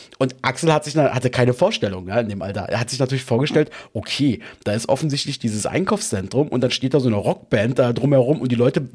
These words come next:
mit ihrem Wägelchen schieben vorbei, bleiben mal kurz <laughs> stehen und hören sich das an und gehen weg. Am Ende waren es ein paar tausend Fans, die da einfach waren.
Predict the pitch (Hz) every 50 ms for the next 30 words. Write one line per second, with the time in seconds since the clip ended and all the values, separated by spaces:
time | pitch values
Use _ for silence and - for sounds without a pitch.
0 | - - - - 143 135 - 139 135 120 127 143 175 185 170 - 175 160 - -
1 | 170 165 - 151 123 107 135 139 165 160 131 135 135 151 156 156 - - - 175
2 | 170 - - - - - 202 196 226 240 - - - - - 202 185 160 147 -
3 | - - - 165 - - - - - 160 - - - 123 - 147 143 139 151 156
4 | - - - 180 - - - - - 113 - - 156 - 196 202 196 - 262 262
5 | 247 156 151 - - 160 135 139 151 156 - - 165 160 - - - - 127 117
6 | - - - - - 117 107 107 101 98 95